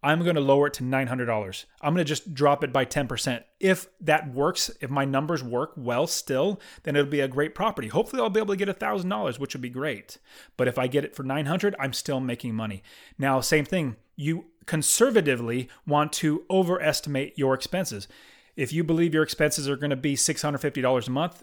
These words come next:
put ten percent on top of that. Add another sixty-five dollars. So make it a, around, you know, seven hundred fifteen dollars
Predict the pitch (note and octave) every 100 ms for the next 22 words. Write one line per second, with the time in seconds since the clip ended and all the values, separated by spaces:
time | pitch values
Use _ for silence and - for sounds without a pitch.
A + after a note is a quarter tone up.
0 | _ - A#2+ G3 G3+ E3+ G3 F3+ D#3 E3+
1 | E3 B2+ G2+ G#2 - - - D3+ E3+ F3
2 | D#3+ F#3+ - E3 - D3+ C#3+ C3 B2 G2+
3 | - C3 C#3 D3 D3 C3 - C3 C3+ C3
4 | A#2 - - - B2 A#2+ B2 - D3+ C3+
5 | C3 D3+ C#3+ C3+ B2+ C#3 - C#3+ C3 B2
6 | B2 A#2+ A2+